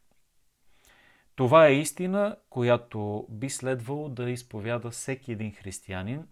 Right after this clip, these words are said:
но огромна част от така нареченото християнство не го изповядва или поне не е на практика, защото твърдят, че има само един Бог, но това е половината от истината,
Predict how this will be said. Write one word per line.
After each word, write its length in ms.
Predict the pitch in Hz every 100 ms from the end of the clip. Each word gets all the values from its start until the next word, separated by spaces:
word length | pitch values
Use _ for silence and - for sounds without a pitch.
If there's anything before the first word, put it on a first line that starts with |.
| 127
но 280 | 123 117
огромна 560 | 110 98 123 190 190 139
част 300 | - 147 -
от 160 | 110 -
така 320 | - - 147
нареченото 600 | 123 123 123 107 98 -
християнство 840 | - 101 - 107 101 95 - 120 - _ _ _ _ _ _ _ _ _ _ _ -
не 260 | 127 135
го 220 | 107 139
изповядва 720 | 139 139 - 98 98 98 90 123
или 200 | 107 104
поне 260 | 107 110
не 140 | 113 113
е 60 |
на 120 | 113 98
практика, 720 | - 95 - - - 127 156 _ - - _ _
защото 840 | 110 104 - 151 156 113 104 104 - _ _ _ _ _ _ -
твърдят, 520 | 123 120 110 202 208
че 140 | -
има 200 | 180 117
само 320 | - 107 98
един 280 | 90 87 87
Бог, 540 | 85 127 - _ - _ _ _ _ _ _ _ _ _ - 127
но 140 | 113
това 180 | - 123
е 140 | 120
половината 560 | 131 117 113 165 120 95
от 160 | 92
истината, 580 | 92 - 92 92 95 165